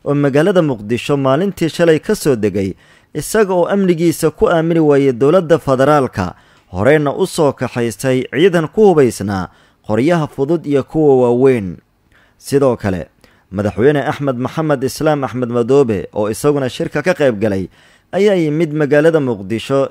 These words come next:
iyadoo uu degay guriga taliyihii hore ee ciidamada booliiska Soomaaliya,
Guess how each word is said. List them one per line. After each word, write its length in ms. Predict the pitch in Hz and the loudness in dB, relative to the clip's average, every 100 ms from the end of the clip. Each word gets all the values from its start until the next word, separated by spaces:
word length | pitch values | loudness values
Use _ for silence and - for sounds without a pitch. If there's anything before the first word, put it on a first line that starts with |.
| - | -6
iyadoo 460 | 110 147 151 147 127 | 2 4 6 4 2
uu 180 | 143 123 | -4 -2
degay 420 | 107 101 98 85 _ _ - | -2 -2 -2 -6 _ _ -16
guriga 580 | 104 135 170 120 95 87 _ _ _ | -2 4 4 4 -2 -8 _ _ _
taliyihii 440 | - 143 160 220 190 | -2 0 0 0 2
hore 260 | 165 175 156 | 2 2 2
ee 40 | 139 | 0
ciidamada 380 | 135 147 160 143 | 0 2 0 2
booliiska 480 | 127 160 147 - | 2 0 0 -4
Soomaaliya, 680 | 139 135 135 156 131 110 98 | -4 -2 0 2 2 0 -2